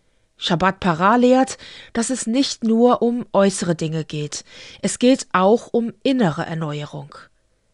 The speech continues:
Veränderung ist möglich, sei es durch Vergebung,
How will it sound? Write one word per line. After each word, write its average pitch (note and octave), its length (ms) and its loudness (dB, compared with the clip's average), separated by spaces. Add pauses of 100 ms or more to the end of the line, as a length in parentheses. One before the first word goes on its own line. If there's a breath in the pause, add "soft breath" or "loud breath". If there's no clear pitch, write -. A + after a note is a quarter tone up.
Veränderung A#3 800 0 (140)
ist - 240 -6
möglich, C4 720 -6 (280 loud breath)
sei F#3+ 300 2
es - 380 -4
durch E3+ 320 -4
Vergebung, G#3 640 0